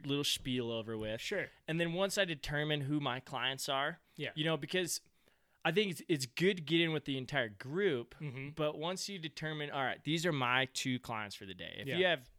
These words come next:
Speaker 1: ten people or eight people, you know, everybody's gotta split up.
Speaker 2: Yeah.
Speaker 1: So you're like, "All right, I get two f-, for my boat."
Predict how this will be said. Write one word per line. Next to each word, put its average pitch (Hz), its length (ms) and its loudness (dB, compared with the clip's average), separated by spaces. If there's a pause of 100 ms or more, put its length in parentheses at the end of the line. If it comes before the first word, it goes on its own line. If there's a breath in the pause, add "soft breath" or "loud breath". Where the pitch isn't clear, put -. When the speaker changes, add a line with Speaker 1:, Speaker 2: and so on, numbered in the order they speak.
Speaker 1:
ten 123 280 -2
people 95 400 -10
or 98 200 -10
eight 123 260 0
people, 101 400 -6
you 110 160 -6
know, 110 300 -4
everybody's 139 420 0
gotta 110 160 -2
split 120 380 -6
up. 123 380 -2
Speaker 2:
Yeah. 127 160 -6 (100)
Speaker 1:
So 180 100 0
you're 170 60 4
like, 151 180 0
"All 190 80 6
right, 151 180 4 (120)
I 147 100 4
get 175 240 -4
two 165 340 -2
f-, - 80 -20 (140)
for 139 140 -6
my 104 160 -4
boat." - 200 -14